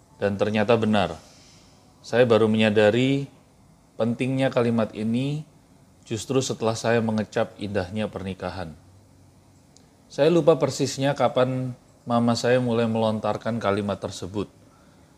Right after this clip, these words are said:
Namun yang jelas ada satu momen yang sangat penting yang terjadi di dua ribu empat belas saat saya berusia dua puluh sembilan tahun.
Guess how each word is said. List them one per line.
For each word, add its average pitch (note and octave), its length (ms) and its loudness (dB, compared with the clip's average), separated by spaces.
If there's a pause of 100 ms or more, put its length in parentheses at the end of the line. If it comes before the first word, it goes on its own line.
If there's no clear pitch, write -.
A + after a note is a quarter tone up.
(400)
Namun C3 240 0
yang D3 160 2
jelas B2+ 320 6
ada G#2+ 160 -2
satu A#2+ 320 -4
momen B2 400 0
yang A2+ 160 -4
sangat A#2+ 320 -6
penting C3 560 -8 (640)
yang A2+ 160 -4
terjadi A2 560 0
di G#2+ 160 -2
dua G2 240 0
ribu G2+ 240 -4
empat G2 320 -8
belas G#2 560 0 (560)
saat G#2+ 320 -2
saya B2+ 240 2
berusia A#2 400 -2
dua G#2+ 160 0
puluh G2+ 160 -6
sembilan G2 400 -4
tahun. F2+ 300 -2